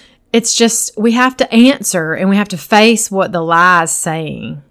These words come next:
'Cause that's what happens a lot of times. We don't really pay attention. We just feel the fear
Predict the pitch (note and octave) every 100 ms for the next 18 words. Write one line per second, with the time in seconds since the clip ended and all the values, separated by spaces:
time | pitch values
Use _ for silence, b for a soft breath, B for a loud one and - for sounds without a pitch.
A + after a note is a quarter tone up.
0 | _ _ _ _ _ _ _ _ _ _
1 | _ - F#3 G3+ B3 E3+ G3+ A3 G3+ E3+
2 | D#3+ D3+ C#3+ D3+ D3+ D#3 D3+ F3+ F#3 G3+
3 | A3+ A#3 - G3 G#3+ A3+ A3+ G#3+ G#3+ G3+
4 | G3 G3 F#3+ G#3+ A3+ A#3 A#3 G#3+ G#3 A3
5 | - - G3 A3+ C4 C4+ A3 E3 D#3 F3
6 | -